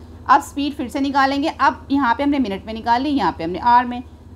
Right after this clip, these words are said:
और हमारा जो formula है वो तो वही है, distance upon में time।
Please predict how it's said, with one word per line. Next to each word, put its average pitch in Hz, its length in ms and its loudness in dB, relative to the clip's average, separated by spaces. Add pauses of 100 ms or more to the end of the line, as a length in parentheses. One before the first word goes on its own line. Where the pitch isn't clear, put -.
और 220 120 -2
हमारा 226 400 2
जो 381 140 -2
formula 220 480 0
है 226 240 0
वो 202 200 -6
तो 208 140 -10
वही 269 240 -2
है, 285 120 -2
distance 247 360 -6
upon 220 220 -4
में 233 120 -6
time। 214 280 0